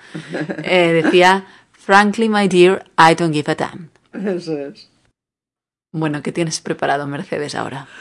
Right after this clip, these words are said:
Speaker 1: Pues ahora tengo preparadas unas frases que me encantan, porque la película me encanta.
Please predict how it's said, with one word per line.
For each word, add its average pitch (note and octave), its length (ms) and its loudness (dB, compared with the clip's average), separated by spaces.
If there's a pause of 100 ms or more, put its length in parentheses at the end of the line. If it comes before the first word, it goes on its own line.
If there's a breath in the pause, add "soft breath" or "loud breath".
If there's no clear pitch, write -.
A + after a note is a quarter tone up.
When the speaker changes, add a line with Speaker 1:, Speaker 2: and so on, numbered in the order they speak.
(140 loud breath)
Speaker 1:
Pues D#3+ 160 -12
ahora F3+ 160 -8
tengo E3+ 260 -8
preparadas D#3+ 560 -6
unas D#3 240 -8
frases E3 340 -10
que D#3+ 140 -2
me C#3+ 100 -4
encantan, B2+ 880 -10 (100)
porque C#3 200 -14
la B2+ 120 -8
película C#3 400 -6
me D#3 80 -4
encanta. D#3 600 -6